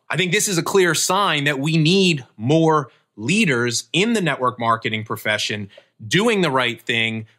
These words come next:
leading by example, and teaching others to do the same.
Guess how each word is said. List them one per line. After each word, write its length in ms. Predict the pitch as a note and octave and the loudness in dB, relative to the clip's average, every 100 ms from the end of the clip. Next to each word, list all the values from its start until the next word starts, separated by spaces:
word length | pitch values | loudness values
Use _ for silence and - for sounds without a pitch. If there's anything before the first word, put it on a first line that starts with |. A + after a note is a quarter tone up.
| - | -8
leading 380 | A2+ E3+ F3+ | -2 0 2
by 140 | D3 C3+ | 2 0
example, 680 | C3 A#2+ B2+ B2+ A2+ G#2 - | -2 -2 -2 -4 -6 -8 -6
and 180 | A2 G#2+ | -8 -6
teaching 460 | - D3 C3+ C3 | -2 -2 0 -2
others 340 | G#2+ A2 G#2+ G2 | -4 -6 -6 -8
to 120 | - | -10
do 120 | G2+ | -10
the 80 | F#2+ | -10
same. 300 | E2+ G#2 F2 | -8 -8 -10